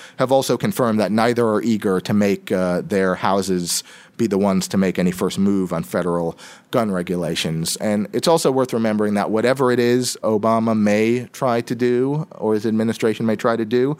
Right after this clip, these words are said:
the gun rights community has something that it didn't have during the Clinton era. It has the Heller decision,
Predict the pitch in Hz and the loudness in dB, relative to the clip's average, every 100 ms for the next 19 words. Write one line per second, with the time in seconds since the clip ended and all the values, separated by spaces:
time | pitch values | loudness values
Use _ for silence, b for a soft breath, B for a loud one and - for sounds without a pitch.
0 | B B B B 104 117 131 131 131 131 | B B B B -6 -2 0 2 2 0
1 | - - 131 131 135 135 131 180 185 - | -2 -2 0 2 2 2 2 2 2 0
2 | 135 143 135 131 127 123 139 110 139 127 | 0 0 0 2 2 0 -2 -2 0 2
3 | 95 90 95 90 87 - 80 85 82 76 | 0 -2 -2 -2 -2 -4 -4 -4 -2 -2
4 | 90 - B B - 151 143 131 120 143 | -2 -6 B B -4 0 0 0 0 2
5 | 120 92 - 85 73 55 | 2 0 -2 -6 -6 -12